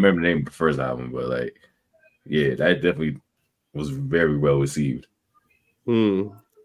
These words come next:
Speaker 2: Oh, he don't,
Speaker 1: No,
Speaker 2: that
Speaker 1: did, did War Jones come up with a song too? War Jones?
Speaker 2: You said who?
Speaker 1: War Jones Junior.
Speaker 2: Yeah, I, I forgot what that song was. It was, like, number one on B E T.
Speaker 1: Smoke,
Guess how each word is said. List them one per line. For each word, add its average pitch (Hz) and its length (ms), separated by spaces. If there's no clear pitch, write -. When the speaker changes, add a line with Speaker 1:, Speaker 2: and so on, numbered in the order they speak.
Speaker 2:
Oh, 165 560
he 131 160
don't, 139 260
Speaker 1:
No, 101 280
Speaker 2:
that - 40
Speaker 1:
did, 107 680
did 135 80
War 127 140
Jones 123 300
come 131 180
up 127 120
with 123 120
a - 20
song 127 300
too? 131 220
War 110 260
Jones? 110 440
Speaker 2:
You 131 80
said 101 200
who? 147 220
Speaker 1:
War 87 160
Jones 92 320
Junior. 98 360
Speaker 2:
Yeah, 104 840
I, - 60
I - 20
forgot 139 500
what 127 160
that 117 200
song 110 300
was. 113 140
It 208 60
was, 233 80
like, 147 180
number 135 240
one 131 120
on 110 120
B 131 140
E 127 40
T. 135 300
Speaker 1:
Smoke, 101 380